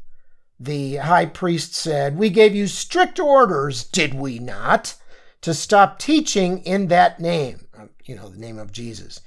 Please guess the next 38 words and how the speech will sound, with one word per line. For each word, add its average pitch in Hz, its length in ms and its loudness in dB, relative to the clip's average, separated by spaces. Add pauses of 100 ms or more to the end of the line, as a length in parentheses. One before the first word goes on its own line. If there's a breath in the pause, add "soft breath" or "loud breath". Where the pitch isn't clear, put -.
(420 soft breath)
"Yet 202 260 0
you 208 120 4
have 180 180 6
filled 320 400 4
Jerusalem 247 480 2
with 208 160 4
your 196 140 4
teaching 208 520 0
and 165 220 0
want 214 300 2
to 196 100 -2
bring 190 480 2
this 262 320 0
man's 208 460 4
blood 190 480 6
upon 202 480 2
us." - 240 -8
That's 127 180 -8
kind 139 220 2
of 117 100 -2
ironic, 110 640 -2
right? 120 240 -4
Because 120 500 -8
who 139 220 0
else's 165 400 4
blood 101 340 -16
would 95 160 -20
be - 140 -20
on, - 240 -12 (640 loud breath)
on 113 380 -8 (100)
who 151 160 4
else's 123 460 4
blood 117 480 -4
would 101 320 -10 (160)
Jesus 98 500 -10
be 95 220 -14
on? - 240 -10
Well, 131 400 -4